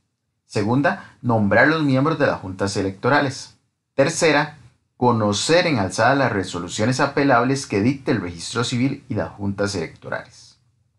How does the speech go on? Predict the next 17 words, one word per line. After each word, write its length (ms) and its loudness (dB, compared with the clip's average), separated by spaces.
Cuarta, 400 2
interpretar 920 2
en 80 -4
forma 320 -4
exclusiva 640 0
y 220 -2
obligatoria 840 0
las 160 0
disposiciones 800 -4
constitucionales 1160 -2
y 40 -2
legales 460 0
referentes 560 -4
a 40 2
la 60 2
materia 360 -4
electoral. 520 -6